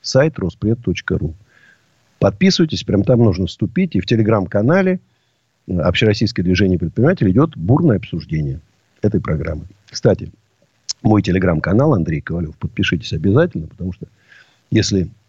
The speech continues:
на, в моих соцсетях, в силу того, что там уже <laughs> строго следят и контролируют за выражениями, я вынужден говорить так уклончивыми фразами. А Telegram нет, там ничего не блокирует, там можно говорить.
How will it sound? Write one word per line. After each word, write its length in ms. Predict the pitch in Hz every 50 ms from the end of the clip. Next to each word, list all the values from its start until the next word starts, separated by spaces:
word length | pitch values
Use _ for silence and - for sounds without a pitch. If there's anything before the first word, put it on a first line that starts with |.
| _ _ -
на, 200 | 101 95 95 90
в 100 | - -
моих 260 | 107 98 98 90 -
соцсетях, 680 | - - 85 - - - - - 151 170 175 - - _ _ _ _ _ _ _ _ _ _ _ _ _ _ _ _ _ _ _ _ _
в 80 | -
силу 400 | - - 143 123 104 87 71 - _ _ _ _ _ _ _ _ _ _ _ _ _ _ _ _ _ _ _ _ _ _ _ - - _ _ _ _ _ _ - - - - - - - _ _ _ _ _ _ _ _ _
того, 240 | - 120 120 117 110
что 160 | - 113 95
там 200 | 117 107 104 98
уже 280 | 87 78 98 87 - - - - - - -
<laughs> 240 | - 101 95 113 98
строго 440 | - - - 151 156 135 107 107 107
следят 420 | - 127 127 117 127 113 107 -
и 40 | 90
контролируют 760 | - 90 - - 120 110 113 143 190 208 190 156 107 87 - - _ _ _ _ - - - - - _ _ _ _
за 280 | - 90 104 117 104 98
выражениями, 800 | 110 120 120 131 131 113 123 117 104 95 90 87 85 82 82
я 220 | 82 87 110 165 247
вынужден 360 | 226 123 107 98 110 101 95
говорить 340 | 90 101 104 123 165 170 -
так 180 | 82 78 -
уклончивыми 540 | 98 - - 127 131 123 - - 113 107 101
фразами. 460 | - - - 85 76 - - - -
А 40 | 220
Telegram 420 | 226 320 - 403 339 370 359 330
нет, 220 | 311 302 294 208 -
там 180 | 147 143 151
ничего 200 | - 135 - 117
не 80 | 101 101
блокирует, 580 | 87 107 117 127 127 - 302 269 170 - - -
там 140 | 127 120
можно 220 | 110 98 85 85 78
говорить. 420 | 71 85 87 87 87 82 - _